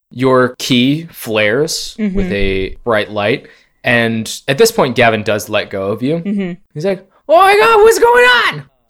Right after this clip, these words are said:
Speaker 2: Is the
Speaker 1: And the
Speaker 2: hand
Speaker 1: effect is
Speaker 2: still
Speaker 1: weakened is that,
Speaker 2: candy?
Speaker 1: yes, the,
Speaker 2: <laughs>
Speaker 1: the transformation that has taken place seems to have halted, but it hasn't receded.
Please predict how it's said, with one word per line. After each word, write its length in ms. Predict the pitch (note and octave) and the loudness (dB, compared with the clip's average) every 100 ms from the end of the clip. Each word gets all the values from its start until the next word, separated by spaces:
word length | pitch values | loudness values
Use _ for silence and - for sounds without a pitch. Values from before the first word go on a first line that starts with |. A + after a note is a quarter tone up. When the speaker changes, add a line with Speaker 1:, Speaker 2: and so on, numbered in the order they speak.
| - - - - - - - - _ | -18 -18 -18 -20 -18 -18 -18 -20 _
Speaker 2:
Is 180 | F#3 F#3 | -10 -8
the 120 | F3 | -2
Speaker 1:
And 100 | F3 | 2
the 60 | F#3 | 2
Speaker 2:
hand 80 | F3 | 2
Speaker 1:
effect 220 | G#3+ A3 | 0 0
is 100 | - | 0
Speaker 2:
still 100 | F3+ | 0
Speaker 1:
weakened 280 | C#3+ D#3 C3 | 2 2 0
is 180 | A#2 A#2 | -2 0
that, 200 | A#2 A2 | 0 0
Speaker 2:
candy? 160 | G3+ - _ _ | -6 -14 _ _
Speaker 1:
yes, 520 | - A#2 G2 - - - | -12 -6 -4 -4 -4 0
the, 760 | C3 B2 A#2+ B2+ - - - - - | 2 2 2 0 0 -4 -4 -14 -16
Speaker 2:
<laughs> 140 | _ - | _ -6
Speaker 1:
the 160 | B2+ | -2
transformation 1000 | C3+ F3 D3+ D3 D#3+ C3 B2 B2+ C#3+ C#3+ | 0 2 2 2 2 4 2 2 -2 0
that 120 | C3 A2+ | -2 -2
has 100 | - | -2
taken 300 | B2 A2 G2+ | -2 -2 -6
place 580 | A#2 A2+ C3+ - - _ | -2 0 0 -4 -8 _
seems 260 | - D#3+ D3 | -2 0 0
to 80 | D3+ | 0
have 120 | B2 - | 0 -2
halted, 600 | - B2+ E3 C#4 C4+ C4+ _ _ | 0 0 2 -4 -6 -10 _ _
but 120 | C#3 C3+ | 0 0
it 80 | |
hasn't 300 | C3+ F3 E3 | 2 0 0
receded. 580 | C3+ - B2 G2+ D#2+ F#2+ | -2 -4 -4 -6 -8 -12